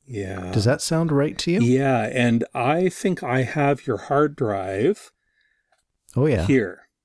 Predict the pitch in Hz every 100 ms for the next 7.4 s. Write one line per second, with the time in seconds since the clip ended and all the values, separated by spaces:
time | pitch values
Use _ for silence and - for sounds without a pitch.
0 | _ 151 269 226 90 - - - _ _
1 | 160 165 104 120 110 110 113 127 127 123
2 | 123 107 110 147 - _ _ _ _ _
3 | _ _ 85 117 113 110 107 107 104 104
4 | - - _ _ 110 104 101 101 101 104
5 | 101 - - 120 - 143 165 160 147 143
6 | 135 - - 117 107 107 104 170 175 143
7 | 123 139 151